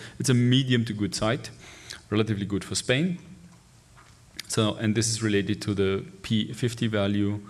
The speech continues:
which should be exceeded in, in fifty percent of all the cases. For the case which I will continue later on, this is a fifty megawatt plant,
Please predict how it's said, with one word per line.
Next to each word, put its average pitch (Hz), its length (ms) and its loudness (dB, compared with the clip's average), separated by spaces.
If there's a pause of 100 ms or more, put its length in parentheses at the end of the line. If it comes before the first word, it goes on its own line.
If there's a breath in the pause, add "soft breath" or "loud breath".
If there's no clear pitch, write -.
(240 loud breath)
which 98 200 -4
should - 180 -6
be 104 80 -2
exceeded 95 480 -4
in, 92 240 -4
in 101 80 -4
fifty - 280 -6
percent - 380 -6
of - 100 -12
all - 140 -8
the - 80 -12
cases. 165 580 -4 (1080 loud breath)
For 107 200 0
the 95 320 2
case 117 300 0
which 110 120 -2
I 95 340 0 (260 loud breath)
will 101 140 0
continue 101 460 0
later 101 300 0
on, 120 400 2
this 110 160 -2
is 104 100 -4
a 101 40 -2
fifty - 260 0
megawatt 113 460 2
plant, 104 500 0